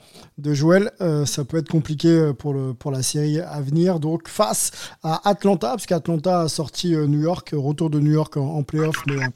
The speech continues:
ça n'a pas suffi à, l'élan, justement, euh, n'a pas suffi à, à les propulser un petit peu plus loin. Trae Young a été, a été, euh,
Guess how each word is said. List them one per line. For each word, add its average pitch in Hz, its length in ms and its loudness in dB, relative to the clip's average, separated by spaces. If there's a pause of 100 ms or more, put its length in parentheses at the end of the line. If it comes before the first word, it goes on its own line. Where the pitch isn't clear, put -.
(340)
ça - 160 -4
n'a 147 80 0
pas 151 160 -2
suffi 156 400 -4
à, 131 380 -8 (340)
l'élan, 156 360 6
justement, 139 580 4
euh, 127 80 -2 (400)
n'a 143 100 -2
pas 143 120 -4
suffi 160 380 -4
à, 143 140 -4
à 156 80 -10
les 143 120 -4
propulser 151 460 -4
un 147 100 0
petit - 120 -6
peu 147 100 -10
plus 143 160 -8
loin. 165 200 0
Trae 151 180 -4
Young 147 180 6
a 135 80 4
été, 135 360 -2
a 139 100 -6
été, 143 260 -4
euh, 131 200 -4